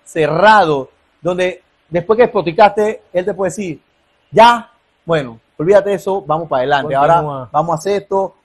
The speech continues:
Speaker 1: vamos a hacer una clase de abono, vamos a casarlo, vamos
Speaker 2: Vamos
Speaker 1: a hacer
Speaker 2: a
Speaker 1: la
Speaker 2: asociarnos.
Speaker 1: trayectoria después de la tasa", y así van naciendo ideas. Así nació después de la tasa, nadie sabe. Pero la tasa nació así, cabreado.
Speaker 2: Cabreado.
Speaker 1: Cabreado.
Speaker 2: Literalmente cabreado.
Speaker 1: Cabreado, ¿qué hacemos? ¿Cómo le explicamos a la gente que el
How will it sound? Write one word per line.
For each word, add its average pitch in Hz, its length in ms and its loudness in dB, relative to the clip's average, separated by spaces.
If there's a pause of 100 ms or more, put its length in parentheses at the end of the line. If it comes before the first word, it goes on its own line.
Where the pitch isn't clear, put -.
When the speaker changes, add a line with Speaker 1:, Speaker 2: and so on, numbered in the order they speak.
Speaker 1:
vamos 165 200 -8
a - 20 -4
hacer 175 260 -6
una 175 440 -6
clase 165 340 -2
de 147 180 -4
abono, 196 640 -2 (240)
vamos 175 220 0
a - 20 -10
casarlo, 170 360 0
vamos 160 200 0
Speaker 2:
Vamos 190 120 -2
Speaker 1:
a 190 100 4
hacer - 0 -
Speaker 2:
a - 20 2
Speaker 1:
la 165 140 0
Speaker 2:
asociarnos. 208 300 4
Speaker 1:
trayectoria 208 520 4 (240)
después 170 320 -4
de 185 60 -2
la 175 180 2
tasa", 220 320 2
y 196 60 -2
así 180 180 -4
van 269 140 0
naciendo 277 340 -4
ideas. 294 140 2
Así 277 160 -2
nació 311 340 -6
después 285 300 0
de 269 40 2
la 226 160 0
tasa, 240 300 -4
nadie 254 180 -12
sabe. 311 280 -2 (240)
Pero 320 140 0
la 277 120 2
tasa 311 220 -2
nació 311 240 0
así, 285 340 2
cabreado. 247 680 0 (160)
Speaker 2:
Cabreado. 156 480 -8 (180)
Speaker 1:
Cabreado. 320 480 4
Speaker 2:
Literalmente 202 480 -2
cabreado. 170 420 -2
Speaker 1:
Cabreado, 320 460 6
¿qué 294 60 -2
hacemos? 277 400 -4
¿Cómo 285 200 0
le 262 100 0
explicamos 269 420 -4
a - 20 -2
la 220 140 -2
gente 254 240 -6
que 220 140 0
el 202 360 -2